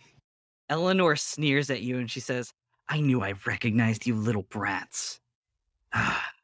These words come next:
this is gonna be well deserved."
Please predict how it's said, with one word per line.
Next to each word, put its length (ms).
this 180
is 120
gonna 280
be 480
well 460
deserved." 720